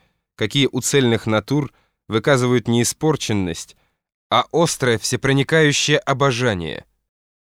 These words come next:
В конце письма следовали длинные обращения к детям. Он писал о своих настроениях,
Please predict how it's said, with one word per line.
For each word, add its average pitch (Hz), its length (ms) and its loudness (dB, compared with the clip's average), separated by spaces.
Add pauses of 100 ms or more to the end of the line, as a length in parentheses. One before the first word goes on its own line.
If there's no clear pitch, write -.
(640)
В - 80 -20
конце 127 280 2
письма 165 380 2
следовали 147 460 2
длинные 143 460 4
обращения 127 680 0
к 107 100 -6
детям. 104 460 -2 (480)
Он 113 180 -2
писал 135 340 2
о 120 80 -2
своих 117 300 0
настроениях, 113 840 0